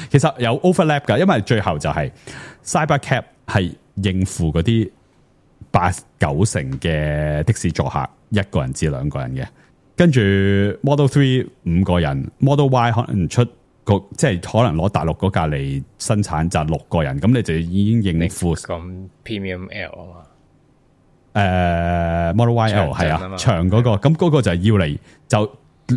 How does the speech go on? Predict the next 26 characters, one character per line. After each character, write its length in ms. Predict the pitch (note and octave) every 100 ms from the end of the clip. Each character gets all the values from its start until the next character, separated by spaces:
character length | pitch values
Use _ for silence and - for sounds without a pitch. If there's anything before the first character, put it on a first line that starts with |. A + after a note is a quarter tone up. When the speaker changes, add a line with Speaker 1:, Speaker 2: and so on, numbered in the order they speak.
| C3
Speaker 1:
未 200 | A2+ A2
來 340 | G2+ A#2 E2+ - _ -
或 100 | G2+
者 120 | D#3+
短 200 | - E2 G#2+
線 320 | C#3 A#2 G2 F#2+
未 140 | E2+
來 200 | D#2+ D2+
就 100 | D#2+
係 40 | D#2+
應 300 | F#2 F2+ F2+
付 200 | - E2+
六 160 | F2 -
個 160 | - F2
人 220 | D2 C#2
嘅 80 | D2+
座 160 | E2 D2+
位， 140 | F2+
因 80 | A#2+
為 80 | G#2+
你 120 | E2+
都 140 | B2+
會 200 | C3 A2+ F2+
有 200 | D#2+ F2
機 160 | A#2+ B2
會 340 | G2 F2+ D#2